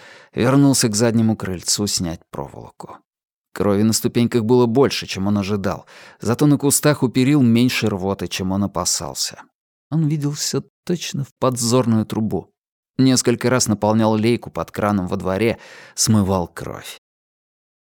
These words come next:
Напоследок проверил кухню, не осталось ли там беспорядка. Обнаружил лишь брызги в раковине, это он пил воду, к вечеру все высохнет. Запер за собой переднюю дверь и отправился в Рансдорф.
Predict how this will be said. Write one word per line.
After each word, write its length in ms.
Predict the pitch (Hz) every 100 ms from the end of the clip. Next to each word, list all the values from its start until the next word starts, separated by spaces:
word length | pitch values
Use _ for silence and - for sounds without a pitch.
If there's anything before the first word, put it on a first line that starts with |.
| _
Напоследок 840 | - 101 98 76 - 95 98 127 -
проверил 480 | 131 127 113 123 131
кухню, 580 | - 110 98 107 101 - - - _
не 120 | 82
осталось 440 | 95 - 120 120
ли 80 | 123
там 240 | 107 113 107
беспорядка. 960 | 107 - 110 104 87 73 - 76 62 _ _ _ _ -
Обнаружил 580 | 113 113 117 135 143 139
лишь 240 | 139 123
брызги 460 | 127 143 147 98 98
в 100 | 101
раковине, 540 | 127 - 80 67 57
это 260 | - 85 90
он 220 | 95 98
пил 300 | - 101 95
воду, 400 | 87 110 107 73
к 120 | -
вечеру 380 | 80 107 - 98
все 220 | 92 107
высохнет. 600 | 101 98 - - 65 - - _ _ _ _ _
Запер 360 | - 127 139 139
за 80 | 123
собой 320 | - 117 127
переднюю 460 | 127 120 113 110 90
дверь 400 | 92 127 151 _
и 100 | 120
отправился 680 | 107 101 104 98 95 - 90
в 60 |
Рансдорф. 760 | 92 87 78 - 62 - -